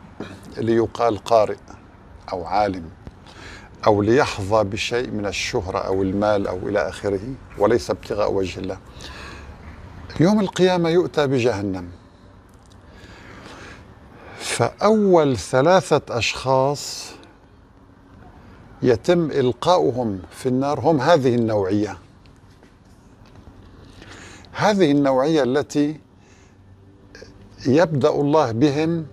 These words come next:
تسعير جهنم، تسعر بهم النار والعياذ بالله، لأن الله تعالى يقول: آه، "فقودها الناس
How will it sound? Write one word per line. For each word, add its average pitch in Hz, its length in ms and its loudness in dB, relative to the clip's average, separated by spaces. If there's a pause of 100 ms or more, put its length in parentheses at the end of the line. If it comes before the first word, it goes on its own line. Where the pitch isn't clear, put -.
(920)
تسعير 127 640 2
جهنم، 98 400 -4
تسعر 107 640 -4
بهم 101 320 -2
النار 87 300 -8 (260)
والعياذ 92 380 -2
بالله، 90 220 -2
لأن 113 560 0 (720)
الله 104 180 0
تعالى 104 340 0
يقول: 139 400 -2 (1300)
آه، 98 600 -4 (2000)
"فقودها 131 720 2 (680)
الناس 127 600 0